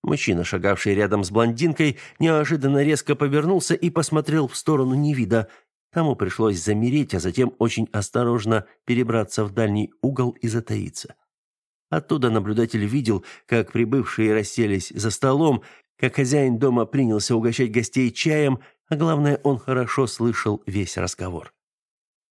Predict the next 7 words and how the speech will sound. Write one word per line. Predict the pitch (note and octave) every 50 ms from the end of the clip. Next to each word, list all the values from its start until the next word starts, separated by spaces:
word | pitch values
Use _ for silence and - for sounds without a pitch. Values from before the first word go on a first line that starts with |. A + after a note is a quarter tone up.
| _ _ -
«Времени | - G2+ A#2 D#3 E3 D3+ C#3 D3 - -
очень | C3 - - C#3 C3+
мало, | C3+ C3 G#2 F#2 E2 - - _ -
поэтому | - G2 G#2+ G#2 - G2+ A2 -
отправляемся | - - - G#2+ G#2 F#2+ A#2 B2+ B2 A#2 A2 - - A2+
прямо | - A2+ A2+ G#2+ G#2 G2+
сейчас. | - - B2 - - A#2 F2+ - - -